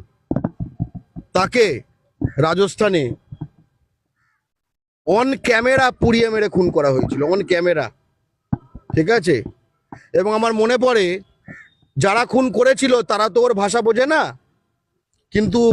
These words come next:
ওই খুনের ভিডিওতে, তাকে পোড়ানোর ভিডিওতে আমার ভাই একটা কথা বলেছিল আফরাজুল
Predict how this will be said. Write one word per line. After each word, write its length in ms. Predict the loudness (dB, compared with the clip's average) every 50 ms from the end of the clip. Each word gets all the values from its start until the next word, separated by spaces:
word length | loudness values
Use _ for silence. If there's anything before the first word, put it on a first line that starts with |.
| 2 2
ওই 140 | 0 0 0
খুনের 380 | 0 0 0 0 2 2 0 0
ভিডিওতে, 560 | 0 0 2 2 4 4 4 4 4 2 0 0 0 -2 -4 -4 -4 -6 _ _ _ _ _ _ _
তাকে 220 | -4 -4 -2 -2 -2
পোড়ানোর 460 | -2 0 0 0 0 0 0 0 0 0
ভিডিওতে 680 | 0 0 2 2 2 2 2 2 2 0 0 0 -2 -6 -12 -18 -20 _ _ _ _ _ _ _ _ _ -8 -6 -4 -6 -6 -8 -10 _ -20 _ -12 -12 -10 -6 -8 -6 -4
আমার 200 | -4 -2 -2 -2
ভাই 180 | 0 2 2 2
একটা 160 | 2 2 0 -2
কথা 260 | -2 -2 0 0 0
বলেছিল 380 | 2 2 2 2 0 0 0 0
আফরাজুল 540 | 0 0 0 0 0 2 2 2 0 0